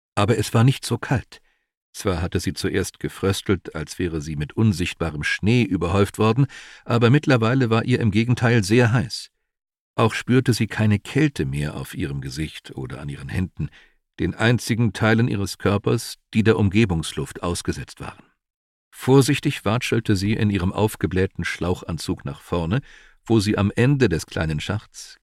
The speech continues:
keine zwei Dutzend Meter entfernt, etwas entdeckt hatte, das aussah wie eine Metallplatte. Bei genauerem Hinsehen handelte es sich offenbar um ein massives Metallschott, das in die Betonwand eingefasst war.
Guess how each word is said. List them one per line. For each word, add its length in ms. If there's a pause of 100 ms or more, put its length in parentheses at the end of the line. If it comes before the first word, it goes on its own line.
keine 360
zwei 340
Dutzend 400
Meter 240
entfernt, 420 (200)
etwas 320
entdeckt 440
hatte, 200
das 180
aussah 440
wie 120
eine 200
Metallplatte. 720 (640)
Bei 180
genauerem 480
Hinsehen 540
handelte 300
es 100
sich 180
offenbar 420
um 140
ein 180
massives 600
Metallschott, 840
das 220
in 200
die 100
Betonwand 680
eingefasst 520
war. 200